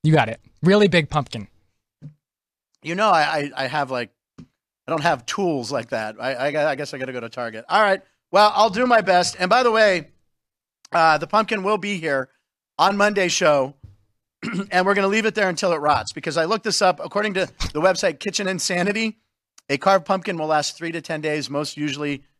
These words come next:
Speaker 2: uh, most are <laughs> u-, usually around a week. So that'll be fun to track, like a little science project. We can watch it slowly rot.
Speaker 1: Mold. <laughs> Yeah.
Speaker 2: Like my gambling, my gambling bets on this show. Uh, all right. Well, yeah. Hashtag Frank or hashtag punch Frank Nicotero.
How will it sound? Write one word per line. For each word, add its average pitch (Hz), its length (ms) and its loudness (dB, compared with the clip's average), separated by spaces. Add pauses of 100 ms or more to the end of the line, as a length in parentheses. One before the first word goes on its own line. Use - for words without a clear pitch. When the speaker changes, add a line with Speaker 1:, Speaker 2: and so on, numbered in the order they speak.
(160)
Speaker 2:
uh, 123 140 -2
most 151 240 0
are 156 140 -4
<laughs> - 0 -
u-, 165 260 -2
usually 170 280 0
around 143 200 2
a 127 80 -4
week. 180 400 -4 (300)
So - 100 -12
that'll 254 220 2
be 190 100 -4
fun 165 140 -4
to 143 80 -6
track, 156 260 -6
like 160 140 -8
a - 20 -6
little 170 100 -4
science 190 280 -6
project. 110 400 -8
We 123 60 -16
can 127 160 -14
watch 131 220 -8
it 127 120 -10 (480)
slowly 147 300 0
rot. 143 60 6
Speaker 1:
Mold. 135 460 4
<laughs> - 40 -20 (360)
Yeah. 117 340 0 (120)
Speaker 2:
Like 117 160 -6
my 127 100 -6
gambling, 139 600 -6
my 120 120 -8
gambling 135 400 -8
bets 123 240 -4
on 120 200 -8
this 123 120 -8
show. 127 380 -8 (480)
Uh, 175 300 4
all 196 120 4
right. 185 180 4
Well, 180 200 4
yeah. 165 220 4
Hashtag 196 440 0
Frank 185 260 -4 (220)
or 151 80 -2
hashtag 240 420 0
punch 220 240 -4
Frank 208 220 -4
Nicotero. 175 560 2